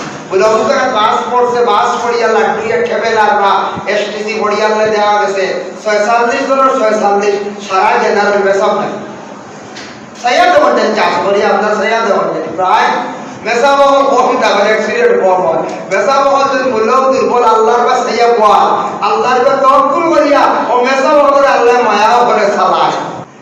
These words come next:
এখন আমরা ওই মেসাব হল পয়সা তো খুব বড় খরচ, ওই ধরে আমরা এগুলো। আচ্ছা, মেসাব রে দিলে আপনি পাঁচশো দিয়া বাজারে দেন, দেন, আর আপনি পাঁচশো দিয়া দেন,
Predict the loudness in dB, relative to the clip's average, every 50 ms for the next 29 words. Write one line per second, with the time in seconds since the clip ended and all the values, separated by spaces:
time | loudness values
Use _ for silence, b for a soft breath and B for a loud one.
0 | -10 -8 -6 -6 -4 -4 -4 -4 -4 -4 -4 -4 -4 -4 -4 -4 -4 -4 -4 -6
1 | -6 -6 -6 -6 -4 -2 0 0 2 2 2 2 2 2 0 0 -2 -2 -2 -2
2 | 0 0 2 2 2 0 0 -2 -2 0 0 0 0 0 0 0 0 0 2 2
3 | 2 2 2 2 2 0 0 0 0 -2 -2 -2 -2 -4 -4 B B B B B
4 | B -4 -2 -2 -2 -2 0 0 0 0 0 2 2 2 4 4 4 2 2 0
5 | 0 0 0 0 0 0 0 0 0 0 2 2 2 2 2 2 0 0 0 0
6 | 0 0 0 0 0 0 0 0 2 2 2 2 2 2 2 2 2 0 0 -2
7 | -2 0 0 0 0 0 2 2 2 2 0 0 0 0 -2 -2